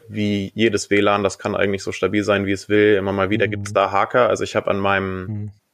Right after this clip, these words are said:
Speaker 1: Heimrechner, also ich habe einen eigenen P C, auf dem ich dann eben Shadow nutze.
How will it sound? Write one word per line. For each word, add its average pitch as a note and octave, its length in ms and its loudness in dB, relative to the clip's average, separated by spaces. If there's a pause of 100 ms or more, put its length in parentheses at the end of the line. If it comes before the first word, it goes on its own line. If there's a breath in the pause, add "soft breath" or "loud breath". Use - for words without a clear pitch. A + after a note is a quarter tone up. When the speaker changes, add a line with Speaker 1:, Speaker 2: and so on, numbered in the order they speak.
(140)
Speaker 1:
Heimrechner, E3 800 0 (160)
also G#2 140 -2
ich - 120 -8
habe C3+ 220 2
einen B2 180 -2
eigenen B2 260 0
P - 160 -4
C, C#3+ 280 0
auf - 180 0
dem A#2 260 2
ich - 140 -8
dann G#2+ 140 -4
eben A2 200 -2
Shadow G2+ 300 -2
nutze. D3+ 400 0